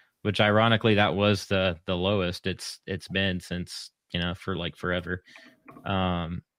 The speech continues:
the peak of the bull run, it looks like it was at three fifty-one. It, so, man, um, yeah, that could be a good play.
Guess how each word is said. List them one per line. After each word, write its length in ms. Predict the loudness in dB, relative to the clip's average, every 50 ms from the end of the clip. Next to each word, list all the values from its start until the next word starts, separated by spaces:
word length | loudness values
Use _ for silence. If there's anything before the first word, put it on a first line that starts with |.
| _ _ _ _ -4
the 180 | -2 0 0 2
peak 180 | 4 4 4
of 60 | 6 4
the 60 | 4
bull 180 | 4 6 6 8
run, 380 | 8 8 8 8 6 6 4
it 160 | 2 2 2 2
looks 220 | 0 0 -2 0
like 200 | 2 2 4 4
it 40 | 2
was 120 | 2 2
at 200 | 0 -2 -2 _
three 260 | -4 0 2 4 4 2
fifty-one. 1500 | 2 2 2 2 2 0 0 2 4 4 6 6 4 4 4 4 4 4 4 6 6 6 6 6 6 4 4 4 2
It, 240 | 2 0 -4 -10 -20 _ _ _ -20 _ _ _
so, 440 | -4 2 4 6 6 6 6 4 2 0 -4 _ _ 0
man, 460 | 4 6 6 8 6 6 4 0 -4 -10 -14 _ -6
um, 560 | -4 -2 0 0 0 -2 -2 -4 -6 -8 -12 _ _ _ _ _ _ _ _ _ _ _ _ _ _ _ _ _ _ _ _ _ 0
yeah, 160 | 2 2 4
that 160 | 2 2 0
could 120 | 0 2 4
be 100 | 4 4
a 40 | 4
good 180 | 2 0 0
play. 380 | 2 2 2 4 2 2 -2